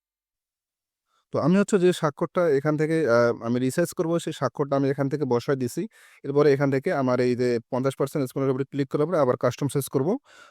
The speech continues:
তো আমার, আমার স্বাক্ষরের উইডথ বলা আছে তিনশো পিক্সেল, তো আমি তিনশো দিলাম। এবার হাইট বলা আছে আশি পিক্সেল, এটা দিলাম। Then আমার এখান থেকে জেপিজি ফরম্যাট এটা আছে। এরপরে আমার এখান থেকে বলা আছে যে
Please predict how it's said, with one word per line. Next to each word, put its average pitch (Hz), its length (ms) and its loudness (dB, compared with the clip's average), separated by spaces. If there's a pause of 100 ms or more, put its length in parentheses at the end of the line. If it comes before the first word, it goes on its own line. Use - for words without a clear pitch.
তো 139 60 -2
আমার, 151 140 2 (140)
আমার 151 260 2
স্বাক্ষরের 180 800 0
উইডথ 156 240 2
বলা 170 280 2
আছে 175 300 -2 (100)
তিনশো 127 320 -2
পিক্সেল, 135 460 -2
তো - 120 -8
আমি 147 100 0
তিনশো 135 320 -2
দিলাম। 143 300 0
এবার 135 200 2
হাইট 123 200 2
বলা 131 200 0
আছে 127 220 -2
আশি 147 260 -2
পিক্সেল, 110 380 -6 (500)
এটা 131 180 2
দিলাম। 107 240 2 (400)
Then 160 160 2
আমার 151 260 2
এখান 156 220 0
থেকে 160 240 0
জেপিজি 151 380 -2
ফরম্যাট 143 360 0
এটা 131 280 -2
আছে। 180 280 -4 (140)
এরপরে 139 320 0
আমার 139 180 4
এখান 139 200 -2
থেকে 151 120 0
বলা 131 280 2
আছে 131 220 0
যে 185 120 0